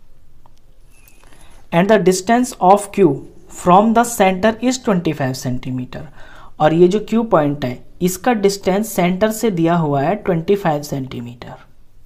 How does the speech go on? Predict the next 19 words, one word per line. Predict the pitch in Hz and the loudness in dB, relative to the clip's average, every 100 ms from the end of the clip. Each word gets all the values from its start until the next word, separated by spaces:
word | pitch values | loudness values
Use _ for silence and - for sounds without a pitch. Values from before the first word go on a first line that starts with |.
| - - - - - - - - - - - - | -20 -20 -20 -20 -20 -20 -20 -20 -20 -20 -20 -4
"The | 160 156 | 0 4
radius | 185 240 240 | 6 6 6
of | 220 214 | 2 2
the | 220 185 | 2 0
circle | 175 180 - | 2 0 0
is," | 135 120 - - - - | -4 -8 -14 -20 -14 2
आपको | 156 - 247 | 4 6 4
radius | 196 190 226 240 | 6 6 6 4
of | 233 220 | 2 2
the | 226 | 2
circle | 196 190 185 175 | 2 4 4 2
is | 151 | 0
बताना | 139 139 123 | -4 -4 -6
है। | 123 127 - - - - - - | -8 -12 -16 -18 -18 -18 -10 4
चार | 165 175 | 8 10
ऑप्शन | 180 185 196 190 | 8 4 0 2
दे | 190 | 2
रखे | 190 - | 0 -4
हैं, | 220 240 - | -4 -6 -10